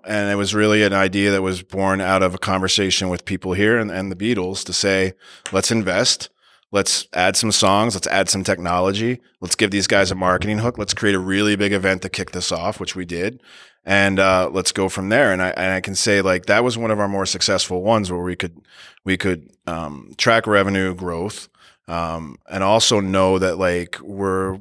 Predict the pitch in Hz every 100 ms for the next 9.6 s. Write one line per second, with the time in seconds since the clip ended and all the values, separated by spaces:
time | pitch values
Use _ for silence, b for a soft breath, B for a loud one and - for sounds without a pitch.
0 | 110 113 107 98 - - 123 113 120 117
1 | 107 101 110 101 95 95 95 95 90 98
2 | 90 95 90 120 131 107 98 104 98 92
3 | 95 90 101 92 92 90 85 82 87 85
4 | 80 87 92 92 87 82 - - - 95
5 | 95 90 80 80 - 101 165 202 147 98
6 | 90 113 117 87 B B B B - 107
7 | 107 120 - 113 95 95 107 123 101 98
8 | 92 107 98 95 98 90 98 98 92 90
9 | 101 90 92 90 90 87